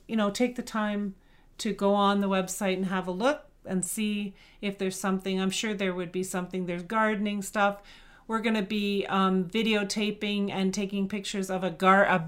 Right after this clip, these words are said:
big gardening project in this household this fall. So we are turning our, the left side of our front lawn into a big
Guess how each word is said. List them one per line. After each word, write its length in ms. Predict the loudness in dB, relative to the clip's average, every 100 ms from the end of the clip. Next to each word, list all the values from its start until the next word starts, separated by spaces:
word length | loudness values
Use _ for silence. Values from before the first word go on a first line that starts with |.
| 2 6
big 440 | 8 6 0 -4 -6
gardening 520 | -2 2 2 2 0 -2
project 520 | -4 -4 -4 -8 -6
in 120 | -4
this 200 | -4 -6
household 480 | -6 -6 -6 -8 -6
this 220 | -8 -8
fall. 440 | -6 -4 -2 -4 -8 -20 -20 -14
So 360 | -4 2 4 4
we 220 | 4 2
are 380 | 2 0 -2 -6 -10
turning 360 | -6 -2 0 0
our, 180 | 0 -2 -10 -20 _
the 100 | -4
left 280 | 2 4 4
side 320 | 2 2 2
of 140 | 2 -2
our 120 | -4
front 320 | -2 -2 -2
lawn 460 | -2 0 0 -2 -4 -8 -20 -4
into 400 | 2 4 2 0
a 80 | -2
big 720 | -2 2 6 6 4 0 -4